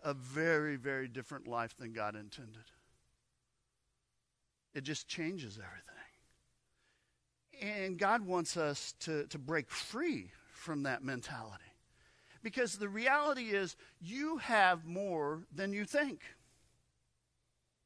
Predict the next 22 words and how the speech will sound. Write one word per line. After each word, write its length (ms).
There, 300
there 240
is 160
more 240
good 720
in 160
your 180
life. 340
There 180
is 120
more 300
blessings 800
in 200
your 160
life. 260
There 220
are 120
more 220
resources 800
in 180
your 180
life 300